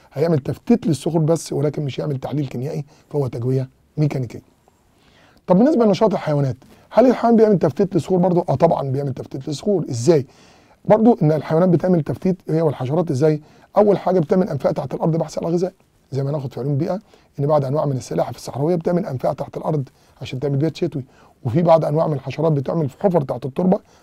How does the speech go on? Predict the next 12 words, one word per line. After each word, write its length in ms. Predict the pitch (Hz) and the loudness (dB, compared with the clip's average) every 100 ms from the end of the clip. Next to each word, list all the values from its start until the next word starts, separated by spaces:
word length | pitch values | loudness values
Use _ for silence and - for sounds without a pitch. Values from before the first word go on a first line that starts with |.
| _ 147 | _ 2
بحث 260 | 160 - | 2 2
عن 60 | 147 | -4
غذاء، 360 | 160 170 180 - _ _ _ _ _ _ 131 | 0 2 2 -2 _ _ _ _ _ _ -4
وبالتالي 340 | 127 - 160 | -2 4 4
يؤدي 300 | 156 147 143 | 4 2 0
لتفكك 720 | 139 139 135 - 208 - 151 | 0 -4 -4 -2 -2 0 -2
التربه، 360 | 135 - 175 - - - | -2 0 0 -2 -6 -10
تفكك 400 | 143 165 - 143 | -6 -6 -6 -8
التربه 280 | 135 185 | -2 -2
وتعرضها 580 | 190 151 135 165 151 151 151 _ _ - | 0 -2 -2 -2 -2 -4 -8 _ _ -8
ل-، 340 | 139 147 - 127 - _ | -2 0 -2 -10 -18 _
لايه؟ 640 | 147 139 127 139 135 151 | -8 -8 -8 -8 -4 -2